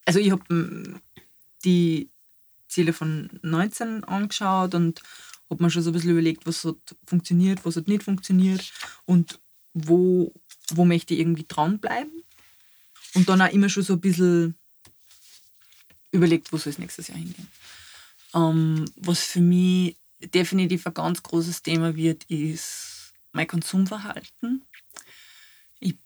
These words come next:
bin mir nur noch nicht so ganz sicher, wie mutig, dass ich mit mir bin. Im Sinne von, also die erste Idee war, ich mach zwölf Monate konsumfrei.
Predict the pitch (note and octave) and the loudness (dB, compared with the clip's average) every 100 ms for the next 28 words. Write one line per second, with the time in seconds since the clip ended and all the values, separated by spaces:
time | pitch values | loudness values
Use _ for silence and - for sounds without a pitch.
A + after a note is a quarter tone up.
0 | _ F#3+ F#3+ F#3 F#3 F3+ F3+ F3 F3 E3+ | _ 4 6 6 4 4 4 2 2 0
1 | E3 - - D#3+ - D#3+ E3 E3+ - E3+ | -4 -10 -6 -6 -4 0 0 0 -4 -4
2 | F3 E3 G3 F#3 F#3 G#3 _ G#3 G3 - | -2 0 4 4 2 -2 _ -6 -6 -12
3 | - - - _ _ _ _ _ G#3 G3 | -20 -20 -20 _ _ _ _ _ -2 0
4 | G#3+ G3+ F#3+ G3+ G3 G3+ G#3+ A3+ C4+ C4+ | 0 0 0 2 2 0 -2 0 0 0
5 | _ - - - - - - - _ F#3+ | _ -20 -20 -20 -20 -20 -20 -20 _ 2
6 | F#3+ F#3 F#3+ F#3 F#3 F3+ - F3+ F3 F3 | 2 4 4 6 4 2 0 2 4 6
7 | F3 F3+ F3 F3 F3 - _ - - F3 | 6 6 4 2 -2 -6 _ -20 0 2
8 | E3 E3+ D#3+ D#3+ - E3 - E3 D3+ D#3 | 2 4 2 2 -4 -8 2 2 2 0
9 | C#3+ D3+ E3 - _ _ _ _ _ _ | -2 -2 -6 -14 _ _ _ _ _ _
10 | _ _ F3+ D#3+ D#3 - _ _ _ _ | _ _ 2 2 0 -6 _ _ _ _
11 | _ _ _ _ - - E3+ E3 F3+ E3 | _ _ _ _ -14 0 2 4 2 2
12 | E3 D#3 - D#3+ F3 G3 - G3+ G#3+ | 0 -4 -4 -4 -4 -6 -6 -6 -6